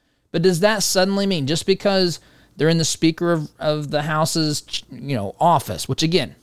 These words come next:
not a good thing, not in favor of this, shouldn't happen. But does that suddenly mean that those people are running the country? I mean, come on. This is, this is just silliness. That is not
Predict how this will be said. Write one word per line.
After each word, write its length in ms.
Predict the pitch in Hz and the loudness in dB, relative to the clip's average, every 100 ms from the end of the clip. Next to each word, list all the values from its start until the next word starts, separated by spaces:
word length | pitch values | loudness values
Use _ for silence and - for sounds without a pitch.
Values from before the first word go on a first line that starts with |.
| _ _ 139 | _ _ 0
not 320 | 165 190 202 | 2 4 2
a 40 | |
good 220 | 180 180 | 2 2
thing, 300 | 165 170 110 127 | 2 0 0 -8
not 360 | 135 143 185 | -2 2 4
in 100 | 208 | 4
favor 300 | 196 196 190 | 2 4 4
of 60 | 151 | 4
this, 140 | 107 | -2
shouldn't 500 | - - - 208 214 | -10 -6 4 4 6
happen. 420 | 196 185 160 110 - _ _ _ _ _ | 2 2 0 -4 -10 _ _ _ _ _
But 100 | 151 | 0
does 140 | 165 | 2
that 160 | 185 170 | 2 2
suddenly 480 | - - 175 185 | 0 0 2 2
mean 160 | 180 175 | 2 2
that 140 | 160 | 0
those 200 | 151 165 | 2 2
people 280 | - 165 160 | 2 -2 2
are 100 | 151 | 2
running 260 | 123 143 156 | 4 2 2
the 80 | 123 | 0
country? 480 | - 170 - 220 | -2 -2 0 -2
I 60 | 220 | 2
mean, 140 | 214 | 0
come 260 | 220 - 135 | 0 -4 -6
on. 140 | 80 - - | -6 -16 -4
This 200 | 233 - | -2 0
is, 160 | 247 | -4
this 260 | 143 170 175 | 0 2 2
is 140 | 175 | 0
just 460 | 139 147 131 - - | 2 2 2 0 0
silliness. 680 | 175 208 240 233 226 208 - - - | 2 2 4 4 2 -2 -8 -14 -10
That 120 | 131 | -6
is 160 | 127 127 | -6 -2
not 520 | 127 147 180 196 | 0 2 2 2